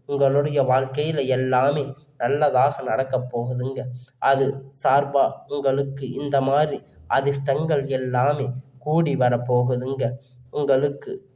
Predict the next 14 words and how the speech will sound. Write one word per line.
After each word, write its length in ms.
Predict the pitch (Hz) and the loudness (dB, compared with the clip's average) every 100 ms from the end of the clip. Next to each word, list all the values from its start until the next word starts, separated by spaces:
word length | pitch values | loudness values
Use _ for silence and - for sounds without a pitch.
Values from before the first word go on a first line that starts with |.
| _ | _
இன்று 580 | 160 151 143 131 - - _ | -4 -2 -2 -4 -6 -14 _
ஒரு 340 | 143 151 143 135 | 2 6 6 4
இரண்டு 400 | 147 165 165 139 | 2 2 2 2
மூன்று 400 | 143 156 143 135 | 4 2 2 0
மாதங்கள் 680 | 127 131 143 151 156 120 | 2 2 4 2 0 0
விரைவில் 480 | 117 135 160 151 120 | 0 2 2 0 -4
ஏதாவது 640 | 127 135 131 131 151 143 131 | 0 2 4 4 4 2 0
ஒரு 160 | 127 | 0
வகையில 420 | 117 120 139 143 139 - - _ - | -2 0 0 0 -4 -14 -20 _ -2
உங்களுக்கு 520 | 143 135 143 - 143 | 2 2 0 -4 -4
நன்மை 500 | 120 139 156 156 131 | -2 0 0 0 0
அப்படிங்கிறது 720 | 123 - - 143 151 135 123 | -2 -2 -4 -4 -4 -4 -6
ஏற்படும். 460 | 127 127 135 123 127 - - - | -6 -6 -2 -2 -2 -8 -18 -2
அடுத்ததா 480 | 131 160 170 156 | -2 0 0 2